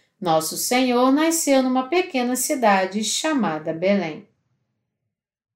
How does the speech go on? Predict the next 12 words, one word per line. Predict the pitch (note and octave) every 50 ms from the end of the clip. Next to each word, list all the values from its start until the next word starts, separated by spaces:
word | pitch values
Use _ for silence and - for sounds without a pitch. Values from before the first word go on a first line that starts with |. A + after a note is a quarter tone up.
| _ _ -
Nosso | D4+ E4 F4 E4+ -
Senhor | - - - G#3+ F#3 F#3+ G#3 A3 A3+
nos | G#3 E3+ D3+ - -
mostra | E3 D#3+ E3+ F#3 G3 G3+ G3 - - - G3 F#3+
como | - - C4+ C#4 C#4+
ele | D4 C#4+ D4+ D4+
trabalha | D4+ D#4+ D#4+ B3+ A#3+ A#3 A3+ A3+ A3+ A#3+
por | - - D4+ D#4 D4+
meio | C4 A3 F3+ F3+ F#3 F#3+
da | G#3+ A#3+
sua | A3 - - F3+ D#3+ D#3
palavra. | - G3 F#3+ F#3+ F3+ D#3+ D#3 D#3 D3+ D#3 D#3 E3 - _